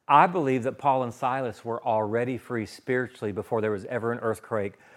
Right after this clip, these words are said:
or a chain broken off their wrist or feet. I believe that they were already in spiritual freedom because they chose not to relate their life to a circumstance.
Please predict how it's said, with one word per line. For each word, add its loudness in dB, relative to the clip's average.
or 4
a -2
chain -6
broken -4
off -6
their -4
wrist -4
or -6
feet. -10
I 10
believe 2
that 0
they 6
were 4
already 8
in 0
spiritual -2
freedom 6
because 0
they 0
chose 0
not 0
to 0
relate 4
their 4
life 0
to -4
a 0
circumstance. -8